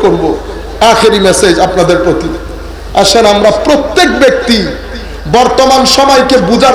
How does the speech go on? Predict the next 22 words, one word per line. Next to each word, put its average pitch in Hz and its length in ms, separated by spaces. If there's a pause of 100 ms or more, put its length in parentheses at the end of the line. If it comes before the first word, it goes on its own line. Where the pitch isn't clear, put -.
চেষ্টা 226 300
করি, 180 340 (640)
বুঝে 294 760 (680)
যেই 427 480
যেই 370 180
দরবারের 349 520
সাথে 330 340
সম্পৃক্ত 277 760 (1080)
নেগেটিভ 247 640
কথা 233 180
বাদ 202 260
দিয়ে 185 180
দেই, 160 240 (1080)
নেগেটিভ 202 420 (120)
কথা 247 400 (400)
বাদ 196 320
দিয়ে 175 200
দেই। 147 280 (640)
পজিটিভ 381 680
এনার্জি 330 680 (460)
বড় 247 220
ইম্পর্টেন্ট। 190 520